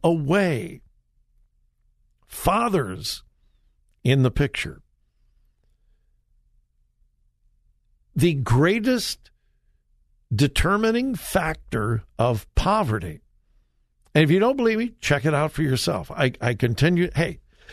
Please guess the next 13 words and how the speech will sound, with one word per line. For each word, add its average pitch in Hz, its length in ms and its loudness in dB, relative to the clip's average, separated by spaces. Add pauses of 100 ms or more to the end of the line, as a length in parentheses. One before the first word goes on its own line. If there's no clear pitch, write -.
(140)
I 131 100 2
tell 180 160 2
my 180 160 2
listeners 175 460 0
all 156 140 2
the 151 100 0
time, 90 260 -4
"Don't 311 200 2
believe 285 240 2
what 226 140 0
I 220 120 0
tell 202 260 -2
you." 403 220 0